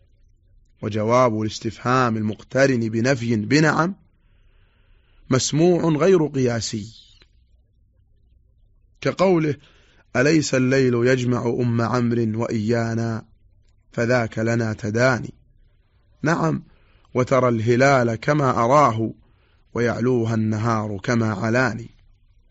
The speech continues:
فالمحل لبلى لا لنعم في هذا البيت. فإن قيل: "هذه الآيات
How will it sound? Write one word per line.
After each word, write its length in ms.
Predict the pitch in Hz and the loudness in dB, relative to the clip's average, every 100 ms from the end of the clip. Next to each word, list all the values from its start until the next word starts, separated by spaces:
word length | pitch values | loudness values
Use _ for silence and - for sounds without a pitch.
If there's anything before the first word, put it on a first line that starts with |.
| _ _ _ _ _ | _ _ _ _ _
فالمحل 560 | - 117 110 107 135 127 | -8 -4 -4 -2 0 0
لبلى 640 | 113 110 113 147 143 120 - _ _ _ _ _ _ - | 0 0 2 4 4 0 -8 _ _ _ _ _ _ -4
لا 260 | 123 139 113 | 0 2 0
لنعم 420 | 113 120 107 113 _ _ _ _ _ _ _ | 0 -2 -4 -8 _ _ _ _ _ _ _
في 160 | 120 107 | -4 -2
هذا 240 | 107 - | -2 -6
البيت. 400 | 95 113 87 _ _ _ _ _ _ _ _ _ _ _ _ _ _ _ _ _ _ _ _ _ _ _ _ _ _ _ _ _ - | -6 -6 -6 _ _ _ _ _ _ _ _ _ _ _ _ _ _ _ _ _ _ _ _ _ _ _ _ _ _ _ _ _ 0
فإن 280 | 147 170 | 2 2
قيل: 500 | 143 202 208 165 151 - _ _ _ _ _ _ _ _ _ - | 0 0 2 4 2 -4 _ _ _ _ _ _ _ _ _ 0
"هذه 360 | 135 135 123 | 2 2 0
الآيات 680 | 123 120 113 120 143 160 | 0 0 0 2 2 2